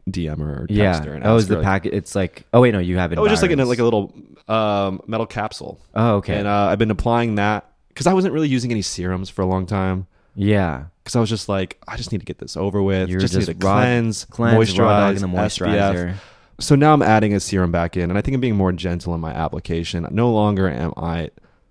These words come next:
Speaker 1: like, slathering anything on. I am really just
Speaker 2: Mm, yeah.
Speaker 1: being gentle
Speaker 2: Pressing
Speaker 1: with my
Speaker 2: it
Speaker 1: face,
Speaker 2: in, gently patting it in.
Speaker 1: doing it twice a day, you know?
Speaker 2: Damn, he's, he's finally doing <laughs> skincare.
Speaker 1: I'm finally doing
Speaker 2: The
Speaker 1: it,
Speaker 2: co-host
Speaker 1: you
Speaker 2: of a
Speaker 1: know?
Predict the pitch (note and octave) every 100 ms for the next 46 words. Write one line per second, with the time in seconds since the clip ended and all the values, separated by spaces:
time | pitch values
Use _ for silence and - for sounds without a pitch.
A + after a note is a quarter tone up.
0 | _ - - - - F#2+ F#2 F#2+ F#2+ F2+
1 | F2 E2 D#2+ _ _ _ _ _ _ _
2 | _ _ _ _ - G#2+ G2+ - F2+ D2
3 | F2+ F2 F#2 A2+ G#2+ F2+ E2+ F#2 - -
4 | F#2+ G#2 G#2 F2 D#2+ B1 - G2+ G#2 G2
5 | F2 F#2 F#2 E2+ D2 D#2+ _ _ _ -
6 | C#3 C3 F#2+ A2 G2+ F#2+ A#2 - G2+ F2
7 | E2 A#2+ A#2 A#2 - G2 G2+ F#2 F2 F2
8 | D#2+ D2 C#2 D2 - - D#3 C#3 F#2+ -
9 | A2+ A2 - F#2 F#2+ G2+ G2 G2 - _
10 | _ A2+ A2+ A2 A2 A2+ - A#2 B2 G#2
11 | G2+ F2+ - - G#2+ G#2+ - G#2+ B2 A2+
12 | A#2 - - - D#3+ - - C3 D3 C#3
13 | D#3 C3 G#2+ G2 F2+ - D3+ C#3+ A2 G2+
14 | G2